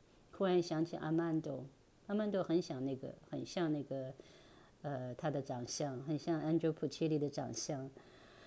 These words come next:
呃，他曾经是我在瑞士的打工的时候一个情人吧，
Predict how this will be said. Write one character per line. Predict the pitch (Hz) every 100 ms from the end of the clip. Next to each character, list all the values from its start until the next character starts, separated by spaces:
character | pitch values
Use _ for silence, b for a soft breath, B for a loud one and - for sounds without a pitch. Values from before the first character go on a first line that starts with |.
| B B B B -
呃， | 165 156
他 | 175
曾 | 170 175 160
经 | 165
是 | 165 -
我 | 160 135
在 | 156 156
瑞 | 165 170
士 | 156 - 165 151
的 | 143 127 - - 117 B B B B B B - - - - - - - - - - -
打 | 151 143
工 | 135 175
的 | 175
时 | 151 143
候 | 143 143
一 | 139
个 | 151 135
情 | - 151 160
人 | 143 135
吧， | 147 143 139 139